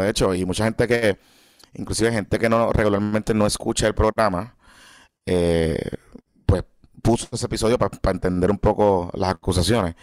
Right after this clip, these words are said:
Así que fue bastante instructivo, ¿verdad? Eh, en términos de lo que va a poder pasar o no.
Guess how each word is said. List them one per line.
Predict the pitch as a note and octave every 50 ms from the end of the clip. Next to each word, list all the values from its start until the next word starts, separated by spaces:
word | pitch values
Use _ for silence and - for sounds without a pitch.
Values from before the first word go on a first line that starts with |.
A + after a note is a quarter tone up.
| - - - - - - - _
Así | - - E2 -
que | - A#2
fue | - G#2 F#2
bastante | F#2+ F#2 - G#2+ G#2 - - A2 G#2+ G#2+ G2+ G2+ G2+ F#2+ E2+
instructivo, | G2 G#2+ G#2+ - - G#2 F#2 - - - G2 F#2+ E2 C2+ C2+
¿verdad? | A#1 - D#2+ D#2+ F#2 - - -
Eh, | - - F2 - - -
en | - F#2+ F2
términos | - E2+ F2 F2+ G2 F#2+ F#2 F2 - _ _ - - - - - - -
de | - - - F#2+
lo | F#2 F#2
que | - - F2+ F2+ F2+ F2+ F2+ F2 E2+ E2 E2 D#2+ D#2+ D#2+ - F#2+
va | F2+ F2
a | F2+
poder | G2 G2+ G2 -
pasar | - - - F#2+ - - F#2+ F#2+
o | F#2+
no. | G#2 B2 A2+ G2 F#2 -